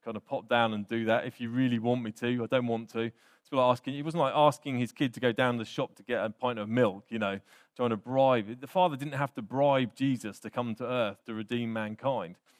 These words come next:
It was for love that they were motivated. The Godhead was motivated by love and compassion. And so we see this in Jesus' life, and when he comes on, when he's on earth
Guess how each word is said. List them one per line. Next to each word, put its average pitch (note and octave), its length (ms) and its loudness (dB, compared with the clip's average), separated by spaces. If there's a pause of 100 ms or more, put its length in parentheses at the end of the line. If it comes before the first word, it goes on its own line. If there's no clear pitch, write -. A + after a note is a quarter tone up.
(300)
It E3 80 -10
was E3 140 -6
for D#3+ 180 -10
love D#3 720 -2 (640)
that A#2+ 100 -8
they A#2 140 -2
were A#2 100 -2
motivated. G#2+ 720 -4
The A2 60 -8
Godhead B2 440 -2
was G#2+ 120 -8
motivated A#2 840 0 (240)
by A#2 140 2
love B2+ 500 2
and A#2 100 -8
compassion. B2+ 680 -10 (1200)
And C#3+ 80 -16
so F3+ 80 0
we E3 80 2
see A3 220 -4
this F#3+ 320 0 (260)
in C#3 160 -2
Jesus' D3 480 -2
life, A#2+ 300 4 (160)
and D3+ 120 -4
when D3+ 120 0
he D3+ 100 0
comes D#3+ 380 -4
on, C#3+ 200 -4
when D3+ 120 -4
he's C#3 100 -2
on F3+ 180 4
earth C3+ 440 6